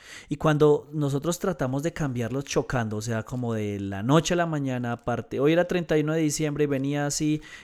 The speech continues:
y ahora a partir de mañana, primero de enero, va a cambiar mágicamente las cosas, no van a, no van a suceder de la manera que esperamos, y lo más lógico es terminar, pues, en un estado de frustración.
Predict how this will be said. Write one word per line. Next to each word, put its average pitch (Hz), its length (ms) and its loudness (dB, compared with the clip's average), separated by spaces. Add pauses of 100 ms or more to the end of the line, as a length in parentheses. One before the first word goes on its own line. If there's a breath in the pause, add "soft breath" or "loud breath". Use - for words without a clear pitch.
y 156 120 2
ahora 180 260 8
a 175 60 0
partir 170 280 -2
de 165 80 -2
mañana, 147 300 -4
primero 135 300 -2
de 139 40 -2
enero, 131 240 -2
va 139 220 2
a 185 80 4
cambiar 160 300 -4
mágicamente 147 600 -6
las 135 160 -6
cosas, 113 460 -8 (460 loud breath)
no 123 240 0
van 123 160 2
a, 120 100 -4
no 147 300 0
van 135 140 2
a 131 60 2
suceder 113 480 0
de 117 100 -4
la 127 100 0
manera 104 260 -2
que 139 120 -8
esperamos, 135 420 -2
y 156 80 0
lo 131 100 2
más 117 160 0
lógico 123 300 -2
es - 80 -4
terminar, 113 440 -4
pues, 123 200 -4
en 110 100 -6
un 101 80 -6
estado 107 440 -4
de 110 100 -4
frustración. 98 720 -10